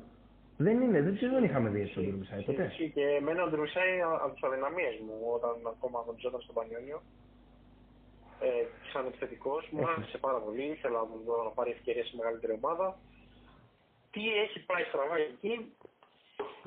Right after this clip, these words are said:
Speaker 2: δεν.
Speaker 1: Ε,
Speaker 2: Δεν μπορώ να καταλάβω.
Speaker 1: τώρα για τον,
Speaker 2: Ειλικρινά.
Speaker 1: για τον Παναθηναϊκό, τε-, τι, τι να πω, ο Χατζηγιοβάνης Πάγκο, Σαβιέ, εν, εν τέλει μπαίνει και αυτός μέσα.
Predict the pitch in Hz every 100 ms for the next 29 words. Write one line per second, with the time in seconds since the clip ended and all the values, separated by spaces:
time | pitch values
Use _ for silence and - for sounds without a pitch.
0 | - _ _ _ _ _ _ - - _
1 | _ 135 127 107 - _ _ _ - _
2 | _ - - _ _ - 160 160 160 160
3 | 123 113 110 107 104 101 - - 226 226
4 | 196 175 127 131 110 - - 143 156 151
5 | 147 147 156 226 226 226 - 208 202 -
6 | 202 - - 113 - 107 98 101 104 -
7 | - 147 135 131 139 180 185 185 196 156
8 | 131 120 117 117 120 139 180 170 139 120
9 | 113 107 101 - - 117 139 135 123 107
10 | 107 120 123 120 107 107 120 120 117 117
11 | 113 104 98 95